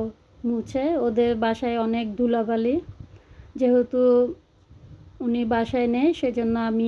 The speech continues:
আজকে পরিষ্কার করে নিলাম। তো এখন দুপুরে খাওয়া দাওয়া করব। আর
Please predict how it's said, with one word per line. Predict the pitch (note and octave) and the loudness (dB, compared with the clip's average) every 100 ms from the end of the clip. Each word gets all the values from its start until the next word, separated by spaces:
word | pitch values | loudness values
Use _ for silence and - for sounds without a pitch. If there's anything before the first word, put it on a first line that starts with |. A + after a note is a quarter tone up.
| A#3 | -2
আজকে | A3+ - A#3 A3+ | -4 -4 -6 -4
পরিষ্কার | A#3 A3 - A3+ G#3+ | -4 -4 -6 -8 -6
করে | A3+ A3+ | -2 0
নিলাম। | A3+ A3+ A#3+ D#4+ D#4 - - - - _ - - - - - - _ | 0 0 0 0 -2 -18 -20 -20 -20 _ -20 -20 -20 -20 -20 -20 _
তো | - C4+ C4 | 0 2 2
এখন | B3+ C4 C4 C4 | 0 0 -2 0
দুপুরে | A#3+ A#3+ B3+ B3+ B3+ | 0 -2 2 2 2
খাওয়া | B3 B3+ A#3+ | 0 0 0
দাওয়া | A#3 A#3+ A#3+ | 0 0 0
করব। | A#3 A#3 A3 B3+ F4+ F#4 - - _ - C4+ | -2 -4 0 0 0 -2 -20 -20 _ -20 -12
আর | B3+ A3+ A#3 | -6 -4 -2